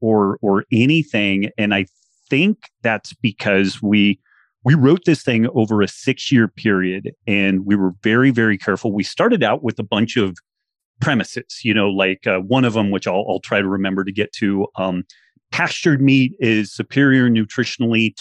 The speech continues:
to conventional meat, which ended up not really being true.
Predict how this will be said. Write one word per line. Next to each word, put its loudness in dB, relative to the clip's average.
to 0
conventional -2
meat, -12
which -2
ended 2
up 0
not -2
really 0
being -6
true. -2